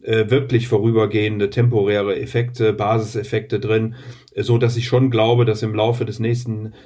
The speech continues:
ähm, Jahres die Inflation niedriger sein wird, als wir sie im Moment haben.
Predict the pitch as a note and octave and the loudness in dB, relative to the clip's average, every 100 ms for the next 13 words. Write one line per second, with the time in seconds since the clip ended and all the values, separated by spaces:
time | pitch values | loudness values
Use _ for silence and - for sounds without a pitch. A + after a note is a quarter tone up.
0 | _ _ G#2 G#2 G#2 B2 A#2+ A2 A#2+ B2+ | _ _ -6 -6 -6 -10 0 2 4 4
1 | B2+ B2 A2 B2 B2 A2 - A#2 A#2+ A2 | 2 2 -2 -2 -2 -2 2 4 4 0
2 | - - G#2 C3+ F#3+ F3+ D#3 C3+ B2+ B2+ | -6 -12 0 0 2 2 4 4 4 4
3 | B2+ B2 A#2+ A2 G#2+ A2+ G#2+ A2 A2 G#2 | 4 4 4 0 -2 -4 -2 -2 -2 -2
4 | A2+ B2+ C3+ A#2 A#2+ A#2+ A#2+ | 0 0 2 2 2 4 2